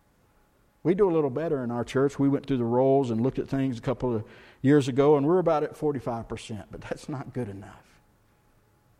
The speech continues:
See, everybody has to be a part. Everybody has to step up. Some work,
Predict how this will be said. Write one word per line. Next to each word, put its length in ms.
See, 240
everybody 380
has 180
to 80
be 120
a 60
part. 400
Everybody 460
has 260
to 100
step 420
up. 360
Some 360
work, 320